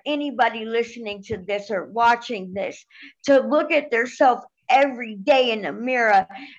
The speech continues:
and say, "Self, I love you. You are worth it." If you're a woman, I want you to look at yourself and say, "I am a worthwhile woman,"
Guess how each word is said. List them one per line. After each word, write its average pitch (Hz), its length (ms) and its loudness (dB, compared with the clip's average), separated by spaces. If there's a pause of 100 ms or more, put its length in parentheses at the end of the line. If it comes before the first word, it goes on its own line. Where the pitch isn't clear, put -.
and 233 160 -4
say, 190 340 0
"Self, 240 480 0 (480)
I 233 260 4
love 202 540 2
you. 185 400 -14 (840)
You 277 400 2
are 233 420 6
worth 220 460 0
it." 127 180 -6 (460)
If 240 240 0
you're 269 240 4
a 220 100 4
woman, 277 720 -2
I 269 200 4
want 285 340 -2
you 277 120 -8
to 247 100 -2
look 277 280 -2
at 254 200 -10
yourself 233 500 2
and 196 180 -12
say, 196 380 -2 (300)
"I 269 400 2
am 254 260 -2
a 214 140 2
worthwhile 220 840 -2
woman," 196 400 -8